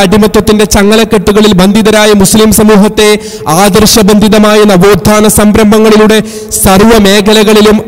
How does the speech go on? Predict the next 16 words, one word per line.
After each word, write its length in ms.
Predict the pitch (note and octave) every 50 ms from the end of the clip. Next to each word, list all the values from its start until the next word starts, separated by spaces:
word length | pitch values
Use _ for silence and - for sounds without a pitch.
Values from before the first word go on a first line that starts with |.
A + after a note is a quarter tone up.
| - C#3+ E3+
അഭിമാനാർഹമായ 1000 | E3+ G#3+ G#3 A3 A3 A3 A3+ A3+ A3+ A3 A3+ A3 F#3+ A3 A3 A3 G#3+ A3 G#3+ G#3+ G#3 F#3+
ഉയരങ്ങളിലെത്തിക്കാൻ 960 | G3 G3+ A3 A3 A3+ A3+ A3 A3 A3 G#3+ G#3+ - A3 F#3+ - A3 G#3+ G#3+ G#3+ G#3 G#3 - - - C#3 D3+
അഹോരാത്രം 680 | D#3+ E3+ G3 G#3+ A3 A3 G#3+ G3+ G3 G3+ G#3 G#3+ G#3 G3
യത്നിച്ചുകൊണ്ടിരിക്കുന്നവരാണ് 1300 | F#3 - A3 G#3+ A#3 - - A#3+ A3+ A3 G3+ A3 A3 G#3 A3+ G#3+ G#3 G#3 G#3+ G#3+ G#3 G#3 G#3 G#3 G#3 G#3 G3+ - - - - D#3
മുജാഹിദ് 500 | D#3 C#3+ G3+ G3+ G3+ G3 G#3 G3+ G#3+ G3+ -
പ്രബോധകർ, 560 | G#3 G3 F#3 G#3 G#3 F#3+ G#3+ G3 G#3 G#3 F#3+ E3 - - - E3
മുജാഹിദിന്റെ 580 | E3+ D#3+ G#3 G#3 G3+ G3+ G3 G#3 G#3+ G3 G#3+ - -
പണ്ഡിതന്മാർ. 640 | G3+ G#3 G3+ F#3+ G#3+ G#3 G#3 G#3 G3+ G3+ G3+ G3 D#3+ C3 - - - - - - - - - - - E3
അവരെയാണ് 400 | F3+ G3+ G#3+ A3 A3+ A3 A3 A3 G#3+
എന്നിട്ട് 200 | A3 G3+ G#3+ A3 G#3+
നിങ്ങൾ 160 | G#3+ G#3+ G#3+ F#3+ -
തീവ്രവാദികളും 720 | G3 G3+ G#3 G#3+ G#3+ G#3+ G#3 G#3 G3+ G#3 G3+ G#3+ G#3+ G3+ F#3+ G3
മോശപ്പെട്ട 440 | G3+ G3 - G#3+ - G#3 G3+ - G#3+ G3 F#3+
ആളുകളുമൊക്കെയാക്കി 840 | G3+ G#3+ G#3+ G#3 G#3+ A3 G#3 G#3+ G3 G#3+ G#3 G#3 G3+ G3 F#3+ - F#3+ - G3+
ചിത്രീകരിക്കാൻ 600 | F#3 - G#3 G#3 G#3 G#3 G3 G3+ F3 G#3+ G3+ G3 - -
ശ്രമിക്കുന്നത്. 600 | G#3 G3 G3+ F#3 - G3+ G3 G3 F#3+ F3+ F#3+